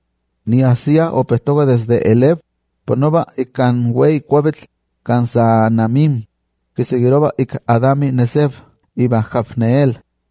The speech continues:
hasta Lucún, iba onkisa hasta kan wei al Jordán. Iba ni hasia kemaka vuelta kan onpoliuin tonali y asnot Tabur, iba de ompa opanovaya ik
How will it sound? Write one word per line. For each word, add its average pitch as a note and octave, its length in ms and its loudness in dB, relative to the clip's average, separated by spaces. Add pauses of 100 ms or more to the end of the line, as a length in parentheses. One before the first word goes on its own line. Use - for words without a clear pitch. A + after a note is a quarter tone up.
(180)
hasta A2+ 240 -4
Lucún, A#2+ 520 -2 (480)
iba A2 180 0
onkisa C3+ 420 0
hasta A#2+ 280 -4
kan A2 180 0
wei A#2+ 160 2
al A#2 80 0
Jordán. A#2+ 480 -2 (680)
Iba A#2 260 0
ni A#2+ 120 2
hasia C#3 400 0
kemaka C3 360 -2
vuelta C#3 460 0
kan A#2+ 200 -2
onpoliuin A#2+ 460 -2
tonali C#3+ 560 -2
y A#2+ 200 0
asnot C3 580 -2 (240)
Tabur, C#3 420 0 (420)
iba A2+ 240 0
de A2+ 120 2
ompa D3+ 360 0
opanovaya A#2+ 760 0
ik C3 260 -6